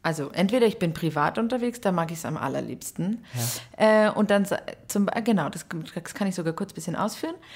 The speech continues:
Speaker 1: Ich sitze in der Brauerei um die Ecke
Speaker 2: Ja.
Speaker 1: und es kommt jemand rein, den ich kenne, eine erwachsene Frau, und sagt, "Wo ist denn Mathilda?" Also Mathilda ist übrigens meine Tochter. <laughs> Und dann hab ich gesagt, "Ja, die ist, äh,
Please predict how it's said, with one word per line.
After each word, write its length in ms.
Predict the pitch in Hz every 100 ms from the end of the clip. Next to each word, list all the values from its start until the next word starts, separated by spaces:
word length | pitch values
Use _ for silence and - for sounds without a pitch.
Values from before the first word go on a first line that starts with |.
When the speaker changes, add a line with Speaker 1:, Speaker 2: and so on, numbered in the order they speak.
| - - _
Speaker 1:
Ich 160 | 208 -
sitze 680 | 240 240 233 226 226 226 - -
in 80 |
der 80 | 175
Brauerei 540 | 170 170 160 165 180 190
um 80 |
die 100 | 165
Ecke 240 | - - 370 427 - - 123
Speaker 2:
Ja. 240 | 107 120 -
Speaker 1:
und 120 | 208
es 100 | 190
kommt 340 | - 196 185 - _ _ _
jemand 380 | 175 165 160 170
rein, 160 | 247
den 100 | 233
ich 160 | 175 -
kenne, 380 | 226 254 302 320
eine 100 | 185
erwachsene 440 | 170 175 - 175
Frau, 280 | 165 220 254
und 120 | 233
sagt, 280 | 226 226 185
"Wo 60 | 220
ist 240 | - -
denn 160 | 170 156
Mathilda?" 560 | 165 - 170 220 302 466 453 - _ _ _ -
Also 280 | 180 151 156
Mathilda 300 | 160 175 151
ist 100 | 139
übrigens 320 | 151 160 160
meine 180 | - 185
Tochter. 420 | - - - 220 - 262 269 320 - -
<laughs> 540 | - - - _ -
Und 180 | - 254
dann 180 | 285 339
hab 160 | 311 277
ich 80 |
gesagt, 420 | 285 254 269 269 277
"Ja, 200 | 269 - - _
die 180 | 214 220
ist, 440 | 202 196 - - -
äh, 380 | 185 180 185